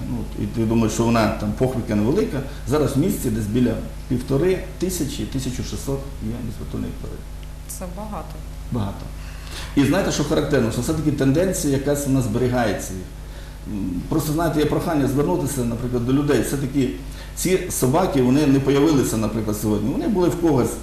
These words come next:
Speaker 1: вдома, і по якихось причинах, може, знаєте, хтось взяв собаку, сьогодні не подобалося, він там її, може, вивів за, за ворота і випустив, і вона бігає по місту. От.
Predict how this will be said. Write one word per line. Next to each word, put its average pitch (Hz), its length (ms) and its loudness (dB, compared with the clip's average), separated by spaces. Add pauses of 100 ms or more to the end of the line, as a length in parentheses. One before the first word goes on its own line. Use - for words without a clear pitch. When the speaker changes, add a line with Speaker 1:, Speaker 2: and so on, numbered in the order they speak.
(180)
Speaker 1:
вдома, 135 380 4
і 107 100 -2
по 139 60 2
якихось 139 260 0
причинах, 143 500 4
може, 113 220 2 (120)
знаєте, 110 220 0
хтось 160 180 2 (280)
взяв 139 240 4
собаку, 113 420 4
сьогодні 151 260 4
не 147 120 6
подобалося, 143 600 4 (100)
він 131 200 4
там 117 220 0
її, 113 120 0
може, 110 240 0 (340)
вивів 151 300 6 (440)
за, 117 240 2 (260)
за 127 80 2
ворота 151 400 4
і 113 380 4
випустив, 113 460 2
і 110 40 2
вона 127 180 4
бігає 113 280 4
по 107 120 -2
місту. 104 260 2 (680)
От. 92 60 -6